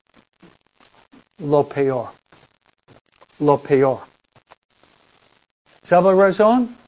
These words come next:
Bruno? Envidia. Pura envidia. Porque ella había visto a la Virgen María, eh, dieciocho veces. En el año cincuenta y ocho, dieciocho veces, ¿no? No como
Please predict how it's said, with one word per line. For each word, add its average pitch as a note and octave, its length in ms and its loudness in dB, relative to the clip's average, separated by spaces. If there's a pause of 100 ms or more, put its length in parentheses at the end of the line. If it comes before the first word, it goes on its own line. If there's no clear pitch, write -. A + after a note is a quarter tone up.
Bruno? G3+ 360 -2 (420)
Envidia. D3 640 -6 (1200)
Pura G#3+ 240 2
envidia. D#3+ 420 -4 (1600)
Porque C3+ 260 -4
ella F3+ 140 4
había D3 220 2
visto C#3+ 320 0
a C3 40 0
la C3 80 0
Virgen C3 280 -2
María, C3+ 400 -2
eh, B2 160 -12
dieciocho B2+ 680 -2
veces. - 540 -10 (1200)
En C#3 100 -14
el C3 120 -6
año D3 420 -2 (500)
cincuenta D3 500 -4
y C#3 60 2
ocho, D#3 440 2
dieciocho F3+ 800 -4
veces, E3+ 400 -6
¿no? D3+ 220 -14
No B2+ 180 -14
como C#3 400 -6